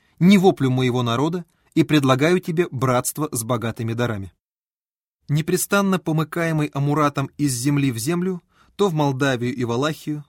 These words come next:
то в Венгрию, чтобы усмирять бунты оттоманских данников или сражаться с австрийцами, изнуряя войско в походах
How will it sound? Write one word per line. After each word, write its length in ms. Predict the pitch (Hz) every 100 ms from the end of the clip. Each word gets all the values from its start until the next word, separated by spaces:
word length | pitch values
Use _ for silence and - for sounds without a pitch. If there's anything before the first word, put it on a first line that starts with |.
| _ -
то 100 | 180
в 80 |
Венгрию, 640 | 113 135 147 135 131 135 -
чтобы 320 | - - 147 156
усмирять 500 | 151 - 156 156 135
бунты 380 | 127 151 135 -
оттоманских 640 | - - 135 127 117 - 107
данников 560 | 139 139 123 117 107 _
или 160 | 135 131
сражаться 480 | 131 131 131 -
с 100 | 131
австрийцами, 640 | 123 - 170 175 - 156 147 _ _ _ _
изнуряя 460 | 156 147 180 185 165
войско 380 | 151 139 -
в 80 | -
походах 640 | - 135 147 143 - -